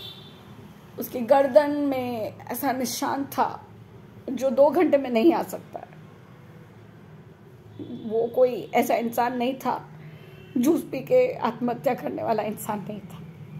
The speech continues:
So please, um,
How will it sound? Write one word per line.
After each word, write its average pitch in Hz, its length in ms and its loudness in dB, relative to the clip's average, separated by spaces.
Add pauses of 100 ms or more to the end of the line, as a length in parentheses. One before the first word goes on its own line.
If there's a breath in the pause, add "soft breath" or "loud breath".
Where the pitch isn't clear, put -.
(1400)
So 285 280 2
please, 277 760 -4 (200)
um, 220 500 0